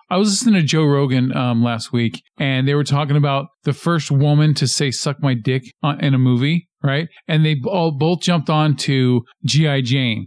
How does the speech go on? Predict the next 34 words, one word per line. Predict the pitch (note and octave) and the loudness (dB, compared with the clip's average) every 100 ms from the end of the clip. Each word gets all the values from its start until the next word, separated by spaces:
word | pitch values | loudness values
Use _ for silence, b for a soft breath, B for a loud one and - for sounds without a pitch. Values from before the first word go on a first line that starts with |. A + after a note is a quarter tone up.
| _ - | _ -4
with | B2+ | -2
Demi | D3+ C3+ B2+ | -2 0 2
Moore, | B2+ A#2 - | 2 0 -2
and | C#3 C#3+ | 0 0
they | |
were | C3 A#2+ | 0 -2
fucking | - F#3 F3 D#3 | -4 -4 0 2
wrong. | C#3 C3+ | 2 2
And | C3 | 2
I | |
was | B2 A2+ A2+ C3 | 0 0 0 0
yelling | E3+ E3+ D3 C3+ | 2 2 2 0
at | C#3 | -2
my | C3 A#2+ | -2 0
headset | A#2+ C#3+ C#3+ - A2+ - | 0 0 -2 -4 -4 -4
when | B2+ | -2
I | A#2+ | 0
was | A#2 A#2 | 0 0
listening | D3+ D3 A#2+ | 0 0 -2
to | - A2+ | 0 -2
it | - _ | -4 _
because | D3+ C#3+ C#3+ B2+ | -6 -2 -4 -2
it | B2+ B2 | -2 0
wasn't. | D3 G#2 - _ - | -2 -2 -10 _ -4
The | |
year | C3 C#3+ A3 | 0 2 2
before | E3 - A#3 A3+ | 0 0 0 2
that | F3+ D3+ | 2 2
movie | C3+ C3 | 2 0
came | - B2+ A#2 | 0 0 0
out | A2 A2+ - - | 0 -4 -8 -6
in | D#3 C#3 | 0 2
nineteen | C#3+ D3+ D#3 | 2 2 2
ninety-six | D3+ C3+ A#2 - G#3+ D3+ - - | 2 0 -2 -2 -2 -2 -6 -10